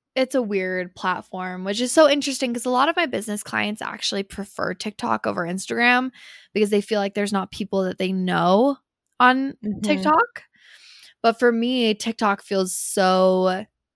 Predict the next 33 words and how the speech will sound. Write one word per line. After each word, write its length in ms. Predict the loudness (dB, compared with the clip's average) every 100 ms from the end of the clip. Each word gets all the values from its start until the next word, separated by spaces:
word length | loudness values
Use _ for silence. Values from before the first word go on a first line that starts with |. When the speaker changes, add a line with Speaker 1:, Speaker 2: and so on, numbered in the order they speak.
| _ _ _ _ _ _ _ -20 -10
Speaker 1:
much 260 | -2 -2 -2 -6
ickier 600 | -8 -4 -2 -2 -2 -6 _ -20 -20 -4
than 220 | -2 0
Instagram. 920 | -4 -8 -8 -6 -2 -2 -2 -6 -10 -14 -16
Just, 340 | -14 -12 -14 _ _ _ _ _ _ _ _ _ _ _ _ _ _ -6
it's 160 | -4
just 220 | -2 -4
so 180 | 0 0
unfamiliar 760 | 0 -2 -4 -2 0 2 2 0
and 160 | 0
weird, 360 | -2 0 0 0
and 80 | -2
you 80 | -6
can 140 | -6
be 120 | -6
so 220 | -6 -6
seen, 640 | -6 -8 -6 -4 -2 -2 -2
and 180 | -2 -2
yeah, 160 | -2
you 140 | -2 -4
can 160 | -6
get 140 | -4 -2
a 40 |
lot 160 | -4 -4
of 140 | -8
hate, 500 | -10 -4 -4 -4 -6
and 280 | -8 -10 -12 -18 -20 -20 _ _ _ _ _ -18 -8
it, 220 | -8 -6
TikTok 420 | -8 -6 -6 -4
is 160 | -4 -6
just 160 | -6
a 80 | -6
weird, 840 | -6 -4 -2 0 0 0 -4 -8